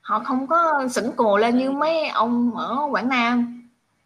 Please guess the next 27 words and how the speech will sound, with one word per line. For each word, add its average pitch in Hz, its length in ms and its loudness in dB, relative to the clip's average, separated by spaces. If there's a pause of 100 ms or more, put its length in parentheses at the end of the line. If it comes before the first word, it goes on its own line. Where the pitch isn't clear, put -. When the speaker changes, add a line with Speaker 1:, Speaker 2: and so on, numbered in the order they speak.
(1040)
Speaker 2:
Ừ 214 80 -14
Speaker 1:
Nhưng 285 160 0
Speaker 2:
hứ. 269 140 -2
Speaker 1:
mà 233 60 4
được 220 220 4
cái 302 160 4
là 320 120 4
mấy 247 200 4
Speaker 2:
Ờ. 277 40 0
Speaker 1:
bạn 220 400 0
mà 214 100 2
em 247 400 2
quen 247 220 2
biết 311 160 2
ở 220 100 -2
đây 233 340 0
thì 202 160 -2
cũng 202 160 -6
là 233 80 -2
mấy 214 140 -4
anh 233 240 -2
chị 190 120 0
nghệ 190 180 -2
sĩ 196 320 -4
thì 196 260 -2
cũng 214 240 -4
lớn, 285 300 4